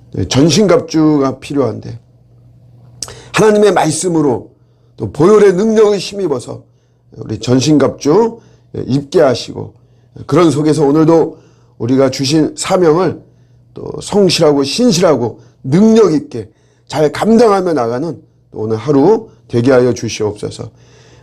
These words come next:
어, 열매는 주님께 맡깁니다. 예, 그저 저희는 씨를 뿌리고 또 가꾸고 하는 것뿐인데,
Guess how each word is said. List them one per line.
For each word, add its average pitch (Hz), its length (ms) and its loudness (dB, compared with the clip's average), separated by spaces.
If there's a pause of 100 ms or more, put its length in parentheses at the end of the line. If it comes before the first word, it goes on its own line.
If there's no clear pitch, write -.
(120)
어, 104 120 -2
열매는 202 640 2
주님께 220 460 0
맡깁니다. 127 680 -4 (580)
예, 107 100 -12
그저 139 200 2
저희는 143 540 2 (320)
씨를 214 720 0
뿌리고 139 480 -4 (540)
또 110 120 -4
가꾸고 185 600 2
하는 165 260 -6
것뿐인데, 127 640 -6